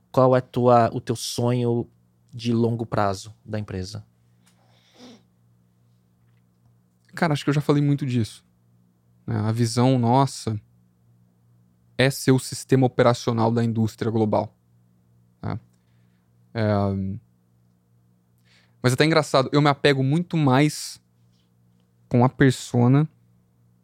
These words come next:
Speaker 2: do que a visão. Então, assim, é,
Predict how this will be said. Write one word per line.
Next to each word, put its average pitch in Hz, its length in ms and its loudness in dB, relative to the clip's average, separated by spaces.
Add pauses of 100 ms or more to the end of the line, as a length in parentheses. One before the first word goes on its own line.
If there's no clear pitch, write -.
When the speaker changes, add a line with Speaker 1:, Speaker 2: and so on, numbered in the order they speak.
(380)
Speaker 2:
do 131 120 0
que - 120 0
a 127 40 6
visão. 113 420 0 (360)
Então, 123 220 0
assim, 110 380 0 (680)
é, 107 320 2